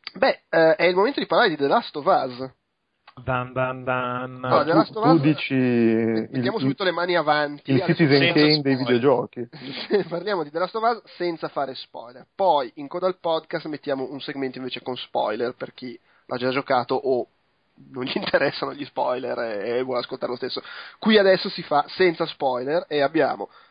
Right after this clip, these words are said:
Speaker 1: eh, Stefano, che è quello che è stato insultato per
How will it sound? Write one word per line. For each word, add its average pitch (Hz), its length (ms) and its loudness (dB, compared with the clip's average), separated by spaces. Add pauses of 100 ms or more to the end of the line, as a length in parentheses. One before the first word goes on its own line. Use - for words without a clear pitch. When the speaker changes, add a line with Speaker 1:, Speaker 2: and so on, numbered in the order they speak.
(260)
Speaker 1:
eh, 127 340 0
Stefano, 147 460 0
che 127 240 -6
è 139 120 -10
quello 143 180 -4
che 127 60 -6
è - 20 -10
stato 143 160 -6
insultato 151 720 0
per 139 260 -4